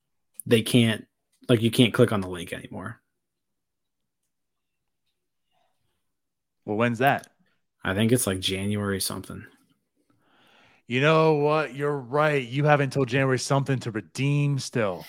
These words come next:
Speaker 2: The purchase
Speaker 1: Yeah.
Speaker 2: has to be till twelve seventeen. Top of my head, I wanna say January eighth.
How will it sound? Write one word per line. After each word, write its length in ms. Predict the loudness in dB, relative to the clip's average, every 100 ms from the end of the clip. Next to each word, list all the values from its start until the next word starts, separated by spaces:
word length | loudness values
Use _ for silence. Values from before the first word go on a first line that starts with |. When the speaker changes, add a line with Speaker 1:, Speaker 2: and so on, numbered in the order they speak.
| -8 -4
Speaker 2:
The 100 | -4
purchase 460 | 4 6 6 4
Speaker 1:
Yeah. 80 | 4
Speaker 2:
has 100 | 2
to 60 | 0
be 120 | -2
till 140 | -4
twelve 320 | -2 -2 -2
seventeen. 580 | -4 -10 -10 -10 -10 -12 -16 _ _ _ _ _ _ _ _ _ _ -20 -20 _ -8
Top 240 | 0 4
of 80 | 4
my 80 | 6
head, 160 | 6
I 40 | 6
wanna 140 | 2
say 160 | 0 -2
January 440 | -2 -2 -4 -6
eighth. 420 | -10 -10 -14 -20